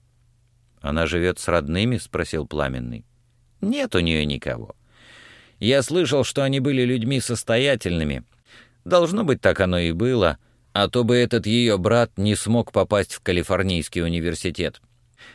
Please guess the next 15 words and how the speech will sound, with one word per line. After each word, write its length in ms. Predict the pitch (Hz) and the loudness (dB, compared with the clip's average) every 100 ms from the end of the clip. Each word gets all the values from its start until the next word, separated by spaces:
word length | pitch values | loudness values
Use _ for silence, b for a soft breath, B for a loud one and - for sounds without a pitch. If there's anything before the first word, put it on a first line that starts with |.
| B B | B B
У 80 | 107 | 0
её 320 | 123 127 127 | 2 2 2
отца 340 | 120 - 147 | 2 2 0
было 220 | 113 98 101 | 2 2 4
большое 480 | 107 104 - 113 | 2 2 0 2
ранчо 380 | 107 120 98 - | 2 2 0 -2
и 100 | 82 | -4
скот, 500 | 71 - 92 85 - _ _ _ | -6 -4 -2 -2 -6 _ _ _
но 180 | 87 135 | 0 0
он 140 | 160 | 0
выкинул 480 | 143 180 156 123 107 | -2 -2 0 0 0
какую-то 420 | 92 110 131 127 | 0 0 0 -2
глупость 640 | 95 76 104 190 107 90 - | -2 0 0 0 0 -2 -4
с 140 | - | -4
рудниками 1040 | 107 101 85 92 - 120 139 127 110 87 | -2 -2 -2 -4 0 2 2 2 0 0